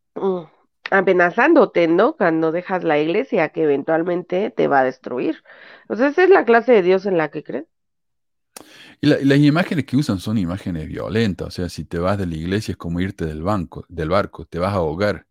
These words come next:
Speaker 2: en el mar. Es una muerte espantosa. O sea, una muerte de, asfixiándote, tratando de sobrevivir en el mar, es, es un asco.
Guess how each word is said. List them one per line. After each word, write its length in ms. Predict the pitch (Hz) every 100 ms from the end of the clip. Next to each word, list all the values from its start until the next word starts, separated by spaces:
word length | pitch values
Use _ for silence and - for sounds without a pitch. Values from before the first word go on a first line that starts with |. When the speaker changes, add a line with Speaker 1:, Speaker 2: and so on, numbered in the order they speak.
| _ _ _ _
Speaker 2:
en 120 | - 82
el 100 | 82
mar. 240 | 107 95
Es 180 | - 160
una 120 | 90
muerte 300 | 78 85 -
espantosa. 680 | 78 - 69 147 143 - - _ _ _ _
O 40 | 90
sea, 120 | 85
una 80 | 78
muerte 320 | 82 87 80
de, 200 | 67 60
asfixiándote, 800 | 60 - 76 - 98 113 92 78
tratando 440 | 73 73 - 95 90
de 60 |
sobrevivir 540 | - 78 76 73 82 92
en 100 | 78
el 100 | 69
mar, 280 | 73 92 107
es, 280 | - - _
es 220 | 90 71
un 140 | 87 87
asco. 400 | 123 - _